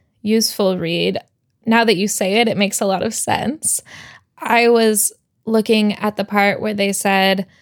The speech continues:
that they wanted to sit this one out, which I think is totally appropriate. And then I was thinking about from there, what could they do to make sure that they could see their family again?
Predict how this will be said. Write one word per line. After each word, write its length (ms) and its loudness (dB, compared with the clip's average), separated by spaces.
that 140 2
they 120 4
wanted 260 4
to 100 2
sit 240 0
this 180 0
one 160 4
out, 200 2
which 200 -2
I 100 4
think 480 -4
is 180 0
totally 380 4
appropriate. 680 0
And 180 2
then 140 4
I 80 2
was 160 0
thinking 380 -2
about 380 -2
from 280 4
there, 400 4
what 200 0
could 160 -2
they 120 2
do 380 -2
to 120 -2
make 160 0
sure 160 -4
that 180 -4
they 100 -2
could 180 -4
see 160 -4
their 160 -2
family 460 2
again? 540 -4